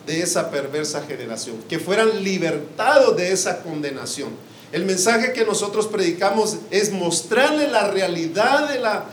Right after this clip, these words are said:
de la vivencia de la persona, pero no para, eh, condenarles o, o enjuiciarles y, y decirles lo perverso que son, sino llevarlos al punto de sal-, ser salvos de esa condición.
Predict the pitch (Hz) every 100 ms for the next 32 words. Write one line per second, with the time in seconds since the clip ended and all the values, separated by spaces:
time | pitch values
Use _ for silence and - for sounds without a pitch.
0 | - - 185 175 160 - 170 165 175 233
1 | 254 - 214 180 165 147 143 143 - 277
2 | 311 254 170 - - - 185 180 185 233
3 | 233 214 185 160 143 - - - 160 151
4 | 147 147 - - 165 151 143 196 254 226
5 | 175 156 151 147 139 139 139 131 135 156
6 | 147 143 139 - 202 233 226 190 156 -
7 | 151 135 127 120 127 147 147 147 233 233
8 | 202 156 147 - 147 156 202 214 175 156
9 | 220 226 202 180 151 143 165 147 170 220
10 | 233 220 - 156 151 - 302 294 262 247
11 | - - - - - - 147 151 139 131
12 | - 180 151 - 262 294 214 - 147 180
13 | 202 175 - 139 120 113 135